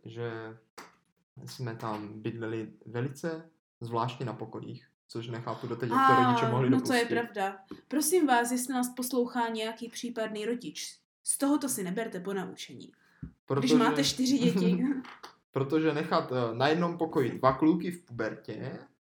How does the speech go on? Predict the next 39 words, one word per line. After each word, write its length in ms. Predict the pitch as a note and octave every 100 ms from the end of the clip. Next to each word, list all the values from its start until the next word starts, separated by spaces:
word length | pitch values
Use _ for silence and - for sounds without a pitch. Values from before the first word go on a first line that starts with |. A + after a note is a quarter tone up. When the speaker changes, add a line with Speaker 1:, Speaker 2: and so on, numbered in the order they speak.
| _ _ _ -
Speaker 1:
a 160 | A#2+
na 80 | B2
druhém 240 | C3+ E3 D#3
poko-, 140 | D3+
pokoji 400 | - D3+ D3+ C#3+
dvě 200 | A#2 G#2+
holky 340 | A#2 - - -
v 80 | -
pubertě. 760 | G#2 G2+ G2 - - G#2 - - -
Speaker 2:
Nebyl 500 | G#3+ A3 B3 G#4 A4
dobrý 240 | G#4 G4+ G4+
nápad. 480 | C#4+ F#3+ F3+ D#3+ - -
Speaker 1:
Nebyl, 600 | A#2+ D3+ G3+ G3+ F3+ F#3
Speaker 2:
<laughs> 20 |
Speaker 1:
pro 120 | F3+
nás 240 | A3+ B3 A#3+
to 80 |
bylo 240 | G3+ G#3 D3+
úžasné. 480 | D#3 C#3+ B2 B2+ -
Speaker 2:
Pro 100 | F4
nás 240 | B4+ F#3
to 60 | B4+
byl 120 | G4
skvělý 340 | - B3+ G4 B4+
nápad. 400 | G3 F3 F3 D#3 -
Speaker 1:
Ano, 220 | F3 A#3
ano. 120 | G#3+ A#3
Speaker 2:
Hmm. 320 | C#4+ D#4+ C4
Speaker 1:
A 80 | C4+
díky 220 | - A#3+
tomu 140 | G#3+
taky 200 | G#3 G3
vznikl 340 | F3+ F3+ F3+ F3
tenhle 500 | D#3 D#3+ D#3 D3 D3 -
vtipný 340 | - D#3 D3 C#3+
příběh. 480 | - C#3 A2+ -
Speaker 2:
No, 80 | E3+
no, 480 | F3+ G4+ - - -
no, 300 | D#4+ G4+ F4+